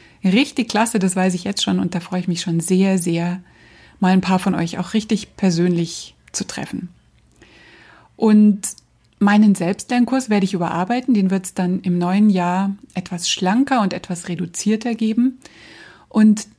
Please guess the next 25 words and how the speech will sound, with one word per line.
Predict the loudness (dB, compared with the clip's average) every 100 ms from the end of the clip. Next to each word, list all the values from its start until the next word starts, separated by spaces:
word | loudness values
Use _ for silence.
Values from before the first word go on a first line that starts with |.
| _ -2
dann | 2 4
möchte | 4 2
ich | -4 -2
auch | 2
meinen | 2 2
betreuten | 0 0 2 2 2
Kurs | 0 -2 -4
wieder | -4 -2
anbieten, | 0 0 -2 -4 -8 -14 _ _ _ _
auch | 0 0 0
überarbeitet | -2 -2 0 0 0 -2 -6 -10 -20 _ _ _ _ _ -20 -2
und | 2
mit | 2 4
noch | 2 2 2
mehr | 0 0
Support. | -2 -8 -6 -4 -4 -8
Ich | -6
werde | -4 -2
da | -2
in | -2 -2
Form | 0 0
von | 0 0 -2
Live-Videos | 0 0 0 0 2 0 -2
und | -4
Live-Calls | -2 -2 -2 -2 0 0 -4